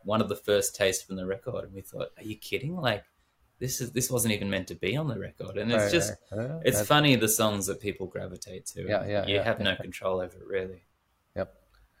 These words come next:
Speaker 2: Okay, so the record's out on Friday.
Speaker 1: Mm-hmm.
Speaker 2: Uh, what do you got planned for the day? Anything exciting?
Speaker 1: We do. Uh, we are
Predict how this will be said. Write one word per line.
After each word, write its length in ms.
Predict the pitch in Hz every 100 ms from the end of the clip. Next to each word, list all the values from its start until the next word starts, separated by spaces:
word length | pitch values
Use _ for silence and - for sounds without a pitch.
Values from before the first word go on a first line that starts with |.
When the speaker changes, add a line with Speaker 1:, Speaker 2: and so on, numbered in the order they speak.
| _ 127
Speaker 2:
Okay, 240 | 123 127
so 160 | 127 123
the 80 |
record's 340 | 120 151 165 117
out 200 | 143 135
on 180 | 123 110
Friday. 680 | - 139 139 123 107 120 139 -
Speaker 1:
Mm-hmm. 120 | 101 110 _ -
Speaker 2:
Uh, 280 | 104 104 107
what 280 | 107 104 131
do 60 |
you 40 | 120
got 140 | 113
planned 320 | 123 123 107
for 80 | 101
the 80 | 101
day? 160 | 107
Anything 320 | 104 98 95 101
exciting? 480 | - 117 123 147 - _
Speaker 1:
We 140 | 113
do. 440 | 110 135 151 110 -
Uh, 520 | 107 107 107 104 104 -
we 280 | 110 117 113
are 720 | 110 110 110 107 107 107 -